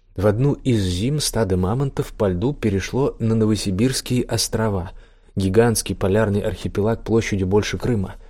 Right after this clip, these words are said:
Там для мамонтов сложились отличные условия, обширные пастбища и никаких врагов.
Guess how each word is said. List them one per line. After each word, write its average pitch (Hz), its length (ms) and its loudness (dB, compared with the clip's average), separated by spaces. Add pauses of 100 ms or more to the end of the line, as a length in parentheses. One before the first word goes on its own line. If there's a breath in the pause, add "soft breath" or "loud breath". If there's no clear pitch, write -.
(580 soft breath)
Там 113 260 2
для 98 200 4
мамонтов 110 560 0
сложились 101 600 0
отличные 110 720 0
условия, 95 580 0
обширные 98 520 2
пастбища 120 680 0 (340 loud breath)
и 110 100 -2
никаких 117 640 0
врагов. 107 500 0